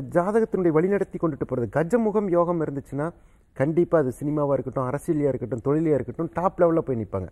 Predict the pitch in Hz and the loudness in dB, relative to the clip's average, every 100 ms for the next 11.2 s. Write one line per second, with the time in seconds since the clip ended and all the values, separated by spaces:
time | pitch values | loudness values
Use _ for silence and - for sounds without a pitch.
0 | - - - - - - 190 196 208 233 | -14 -20 -20 -20 -12 -2 0 4 4 4
1 | 226 214 - 156 180 175 175 - 220 202 | 2 2 2 4 4 4 2 2 0 4
2 | 185 180 175 175 165 - 185 175 180 - | 4 2 0 0 -2 -2 0 0 -4 -14
3 | - - - - 202 240 226 185 175 156 | -20 -20 -8 2 4 6 4 4 4 2
4 | 175 - 131 120 - 127 139 107 143 175 | 0 -2 0 -2 -4 -2 -2 0 2 2
5 | 240 214 208 190 180 196 175 135 135 123 | 4 4 2 2 0 -2 0 0 0 0
6 | 123 113 101 104 - - _ - 123 160 | -2 -2 -4 -4 -6 -20 _ -12 0 0
7 | - - 214 220 - 135 147 185 185 165 | 2 -2 0 0 0 2 4 2 2 -2
8 | 175 - 131 156 175 165 156 156 160 - | -2 -2 0 2 2 2 -2 -2 -6 -6
9 | - - _ _ _ _ _ _ _ _ | -12 -20 _ _ _ _ _ _ _ _
10 | 113 156 160 196 202 202 135 139 147 139 | 0 2 4 2 0 -2 -4 -4 -2 -2
11 | 139 | 0